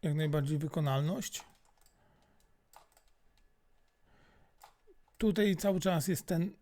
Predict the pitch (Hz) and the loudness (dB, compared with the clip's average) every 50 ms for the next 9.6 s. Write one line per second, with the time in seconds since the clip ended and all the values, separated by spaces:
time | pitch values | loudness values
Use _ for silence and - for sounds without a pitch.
0 | - - - 185 170 156 147 147 143 139 139 151 147 143 147 - - 165 147 143 | -18 -8 -4 -2 0 0 2 2 2 2 0 0 -2 -4 -4 -2 -2 0 0 0
1 | 139 - 165 151 147 143 139 135 127 143 147 139 135 - 139 135 143 135 - 170 | 0 0 0 0 0 0 0 0 0 -2 -2 -2 -2 -2 -2 -2 -2 -2 -2 -2
2 | 202 202 180 165 - - - 180 139 156 160 156 135 - 165 151 147 151 151 151 | 0 0 0 0 0 0 0 0 2 2 0 0 0 0 0 2 2 2 4 4
3 | 151 147 147 143 135 131 - - - - 165 156 147 - - - 156 143 143 - | 2 2 2 0 -2 -4 -6 -8 -4 -2 0 0 0 -2 -2 -2 -2 -2 -2 -2
4 | - 151 - - - - - - 160 143 147 143 135 131 139 135 135 139 135 135 | -4 -6 -6 -6 -8 -8 -4 -2 0 0 0 0 0 0 0 0 0 0 0 -2
5 | - - - _ _ _ _ _ - - - 294 240 208 156 143 135 - 160 139 | -4 -10 -20 _ _ _ _ _ -20 -20 -14 -8 -4 -2 0 0 0 0 -2 -2
6 | - - 160 151 175 185 180 160 165 139 - - 143 - - 156 139 143 143 - | -2 -2 -2 -2 0 0 0 0 0 -2 -2 -2 -4 -2 -2 -2 -2 -2 -4 -4
7 | - 180 160 156 - 180 160 - - 311 247 - - 180 147 156 151 151 143 - | -2 -2 -2 -2 -2 -4 -4 -4 -2 -2 -2 0 0 0 2 2 2 0 0 -2
8 | - 165 135 160 139 143 143 135 143 131 135 - 147 139 127 - - 143 123 135 | -4 -4 -2 0 0 0 -2 -2 -2 -4 -2 0 0 -2 -2 0 0 0 0 0
9 | 135 - 147 135 135 135 127 - - 165 - - | -2 -2 -2 0 0 -2 -2 -4 -8 -12 -12 -14